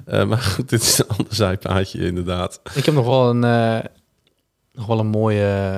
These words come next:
Speaker 2: afsluitende vraag die ik wel iedere keer weer de laatste paar afleveringen terug, eh, voel komen. Wat is jouw verlangen, wat is jouw droom voor de komende periode?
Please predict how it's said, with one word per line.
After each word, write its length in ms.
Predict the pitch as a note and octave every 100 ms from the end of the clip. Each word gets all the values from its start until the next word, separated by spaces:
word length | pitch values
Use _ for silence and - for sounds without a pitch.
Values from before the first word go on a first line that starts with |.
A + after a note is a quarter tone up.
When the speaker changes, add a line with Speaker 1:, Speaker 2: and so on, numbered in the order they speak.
| -
Speaker 2:
afsluitende 480 | - G#2+ A2+ A2 G2+
vraag 260 | - B2+ C3
die 120 | G#2+
ik 60 | G#2+
wel 100 | A#2+
iedere 240 | E3+ C#3
keer 260 | - C3+ A#2+
weer 180 | A2+
de 60 | G#2+
laatste 460 | G#2+ A2 - A2 G#2
paar 140 | A2
afleveringen 580 | G#2+ G#2+ G#2 G2+ G2 F#2+
terug, 300 | - A#2 -
eh, 200 | F#2+ F2 F2 - -
voel 240 | - A#2+
komen. 360 | G2 G#2 G2+ G2
Wat 160 | A#2+ A#2+
is 80 |
jouw 300 | A2 G#2+ G2+ G#2+ B2+ _
verlangen, 600 | _ - G#2 A#2+ A#2 G2+ G2 _
wat 160 | G#2 G2+
is 80 |
jouw 140 | G2 F#2+
droom 380 | G2+ A2 G#2+ E2+ _
voor 120 | -
de 60 | G2+
komende 280 | G#2 G2+
periode? 440 | - G2 G2 G2